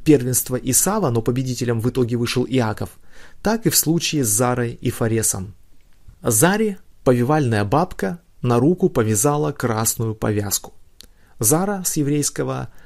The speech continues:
«Божие сияние» или «восход».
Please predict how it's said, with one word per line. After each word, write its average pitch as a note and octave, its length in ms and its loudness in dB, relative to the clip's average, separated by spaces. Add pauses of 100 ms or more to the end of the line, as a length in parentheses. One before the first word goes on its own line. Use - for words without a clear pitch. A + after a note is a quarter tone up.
(180)
«Божие C3 520 2
сияние» C#3+ 580 -2
или A#2+ 220 -2
«восход». A#2 640 -2